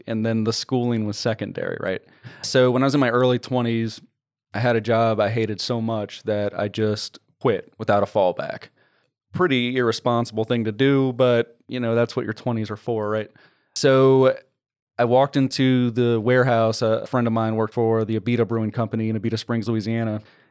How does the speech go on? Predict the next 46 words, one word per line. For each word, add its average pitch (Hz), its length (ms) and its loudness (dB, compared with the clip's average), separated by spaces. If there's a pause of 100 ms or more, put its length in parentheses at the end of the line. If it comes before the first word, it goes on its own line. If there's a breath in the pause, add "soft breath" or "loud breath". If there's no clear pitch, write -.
(200 soft breath)
He's 117 160 -10
like, 110 180 -4
"Yeah, 135 160 2
just 110 220 -8
come 139 140 0
into 127 100 -2
the 120 60 -2
warehouse. 113 640 0
You'll 117 100 -2
make 117 180 0
nine 113 220 -2
bucks 107 240 -2
an 113 80 -6
hour 110 260 -2
and 104 80 -8
get 110 140 -8
benefits." 107 560 -4
And 104 80 -8
I'm 107 100 -6
like, 107 240 -6
"Okay, 113 280 -2
well, 113 160 2
I'll 120 60 2
do 120 200 0
that 117 340 2
until 113 260 -2
I 110 80 0
can 110 140 -6
find 110 320 -2
what 107 140 0
I 107 60 0
wanna 101 240 -4
do." 90 340 -10 (540)
So 127 680 2 (180)
basically 127 380 -6
did 127 360 2 (240)
a 110 60 -14
lot 131 180 -10
of 135 60 -4
manual 127 420 -2
labor, 117 560 0
but 107 180 -10
started 120 300 0
drinking 117 340 -2
the 104 80 -4
beer, 110 440 0